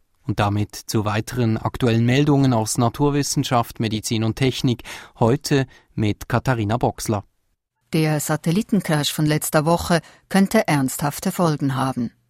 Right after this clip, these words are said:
Speaker 2: Der Zusammenstoß eines amerikanischen und eines russischen Satelliten am zehnten Februar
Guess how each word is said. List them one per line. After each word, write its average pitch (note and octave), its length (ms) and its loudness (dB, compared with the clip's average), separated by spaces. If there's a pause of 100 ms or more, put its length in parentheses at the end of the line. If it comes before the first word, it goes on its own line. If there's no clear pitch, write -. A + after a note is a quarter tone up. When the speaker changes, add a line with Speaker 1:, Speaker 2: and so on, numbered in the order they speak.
(140)
Speaker 2:
Der C3 180 -6
Zusammenstoß D#3+ 800 0
eines C#3 340 -2
amerikanischen D3+ 840 -2
und C#3 220 -4
eines C3+ 360 -4
russischen E3 400 -2
Satelliten D#3 720 -2
am C3 140 -2
zehnten C#3 420 -2
Februar E3 500 0